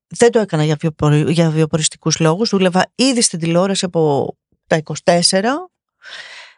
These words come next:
Ε, και ήμουν δημοσιογράφος, δούλευα στην, ε, στο Κλικ,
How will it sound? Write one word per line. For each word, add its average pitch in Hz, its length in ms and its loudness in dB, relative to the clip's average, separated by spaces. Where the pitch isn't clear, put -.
Ε, 226 260 2
και 254 140 -6
ήμουν 285 220 -2
δημοσιογράφος, 240 760 0
δούλευα 226 280 0
στην, 180 400 0
ε, - 260 -2
στο - 240 0
Κλικ, 226 400 0